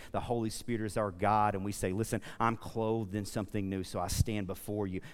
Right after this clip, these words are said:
with confidence and intention, knowing, God, that you hear me." So that's what Jude is saying. If you're gonna be a contender, you gotta continue. So keep praying. Keep doing those things.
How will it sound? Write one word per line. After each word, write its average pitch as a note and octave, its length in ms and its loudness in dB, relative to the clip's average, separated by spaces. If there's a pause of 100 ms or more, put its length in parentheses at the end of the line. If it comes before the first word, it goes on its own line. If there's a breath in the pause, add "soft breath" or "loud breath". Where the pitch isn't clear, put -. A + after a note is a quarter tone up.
with A2+ 200 0
confidence G#2 560 -4
and F#2+ 80 -4
intention, G2+ 560 -4
knowing, G#2+ 380 0 (200 loud breath)
God, F2+ 240 0
that F2+ 180 -6
you G2 120 -2
hear F2+ 260 -4
me." E2+ 300 -8 (440 soft breath)
So - 100 0
that's C3+ 160 2
what A2+ 140 -2
Jude C3+ 180 2
is D3+ 80 0
saying. B2 160 0
If A2 100 -2
you're B2 60 0
gonna C3+ 140 2
be C3+ 100 4
a C3 60 4
contender, D#3+ 600 0 (240 loud breath)
you C#3+ 120 0
gotta C#3+ 180 2
continue. C#3+ 460 2
So A#2 160 -2
keep - 320 -2
praying. F3 420 0 (240 loud breath)
Keep G3+ 240 0
doing E3+ 240 2
those C3 220 -4
things. G2 260 -2